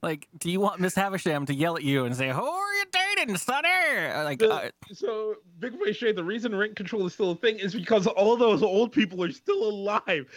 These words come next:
Speaker 2: and they are not, they're gonna die
Speaker 1: They're
Speaker 2: in those rent controlled fucking apartments,
Speaker 1: They're trying
Speaker 2: brother.
Speaker 1: to start rent control out here. On, they're trying to pass it on things, and, uh, like, fucking, good luck.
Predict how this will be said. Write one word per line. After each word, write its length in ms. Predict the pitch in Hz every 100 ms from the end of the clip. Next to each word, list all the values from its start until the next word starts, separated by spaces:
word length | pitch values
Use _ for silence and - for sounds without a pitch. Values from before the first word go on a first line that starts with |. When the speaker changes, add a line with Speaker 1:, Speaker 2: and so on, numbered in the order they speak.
| -
Speaker 2:
and 120 | 214 208
they 100 | 262
are 120 | 226
not, 460 | 220 220 226 240 233 _
they're 260 | 196 208 247
gonna 200 | 233 233
die 680 | 196 143 175 214 214 156 135 -
Speaker 1:
They're 120 | 196 226
Speaker 2:
in 120 | 190
those 260 | 202 185 175 143
rent 240 | 143 185 226 -
controlled 540 | 208 185 370 208 185
fucking 640 | - _ 233 214 262 208 208
apartments, 680 | 170 - 156 190 196 - 170
Speaker 1:
They're 120 | 202
trying 240 | - 240 143
Speaker 2:
brother. 120 | 135
Speaker 1:
to 60 |
start 200 | 135 185
rent 180 | 156 151
control 300 | 131 - 147
out 140 | 123 120
here. 280 | 120 117 98
On, 200 | 117 117
they're 120 | - 120
trying 280 | 143 123 104
to 60 |
pass 320 | - 104 73 -
it 60 | -
on 100 | -
things, 260 | - - _ _
and, 140 | - - -
uh, 100 | -
like, 140 | - - _ _ _ _ _ _ _
fucking, 240 | - - - _ _ _ _ _ _
good 100 | -
luck. 300 | 165 185 -